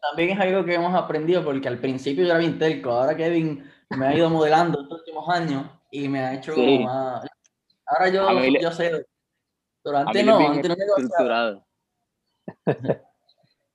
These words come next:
Speaker 3: Eh, dicho eso, asumo que, pues, ahora por la pandemia, cuarentena, pues, se le ha hecho más difícil tener el face to face y hacer la, la colaboración así.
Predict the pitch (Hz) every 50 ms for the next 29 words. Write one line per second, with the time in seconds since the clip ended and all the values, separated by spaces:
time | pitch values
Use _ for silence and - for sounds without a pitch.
0 | _ _ - - 123 127 123 120 110 107 110 156 - _ _ _ _ _ _ _
1 | _ _ _ _ _ _ _ _ _ - - 135 131 123 - 156 139 131 117 127
2 | 117 113 98 - _ _ _ - - 139 113 123 117 117 127 127 135 127 135 135
3 | 127 123 120 117 120 120 - 139 135 123 117 - - 123 113 110 110 110 110 110
4 | 117 117 117 120 120 113 113 113 110 120 113 117 117 110 113 107 - 113 110 107
5 | - - 117 117 117 117 120 113 - 120 113 110 123 117 113 110 107 110 _ _
6 | _ _ _ _ _ _ _ _ _ _ _ _ - 123 110 110 110 113 117 110
7 | - 123 123 120 - 131 110 - - 120 120 117 - - - - 123 113 - -
8 | 113 110 110 110 113 110 110 110 - _ - 180 127 117 110 110 113 110 110 107
9 | 107 107 104 - - 113 113 113 110 - 127 117 113